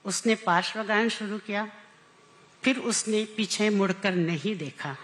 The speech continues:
चौदह साल की दीदी पिताजी के पुण्यतिथि मनाने लगी।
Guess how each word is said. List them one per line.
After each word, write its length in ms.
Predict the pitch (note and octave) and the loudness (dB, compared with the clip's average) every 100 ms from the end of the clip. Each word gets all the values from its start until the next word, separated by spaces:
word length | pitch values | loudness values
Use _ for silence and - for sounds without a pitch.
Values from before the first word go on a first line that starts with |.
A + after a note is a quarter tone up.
| - - - - - - - - - - - - - - - - - - - - - - - - | -18 -20 -20 -20 -20 -20 -20 -20 -20 -20 -20 -20 -20 -20 -20 -20 -20 -20 -20 -20 -20 -20 -6 2
चौदह 360 | B3 C4 E4 | 6 8 6
साल 260 | - D4+ D4 | 6 4 4
की 180 | - C4 | 0 -2
दीदी 480 | G#3 G3 G3 G3+ G#3 - - _ _ - _ - _ _ _ _ _ _ - - - - - | -2 0 0 0 -4 -14 -20 _ _ -20 _ -20 _ _ _ _ _ _ -20 -20 -20 -6 -2
पिताजी 440 | C4 C#4+ D#4 E4+ | 2 4 4 2
के 140 | D4+ | 0
पुण्यतिथि 680 | D4+ A3+ G3+ G#3+ A#3 A3 A3+ | -2 0 0 0 -2 -4 0
मनाने 440 | G3 F3 F3+ F3+ | 2 4 4 2
लगी। 320 | F3 D3 C3+ | 0 -4 -8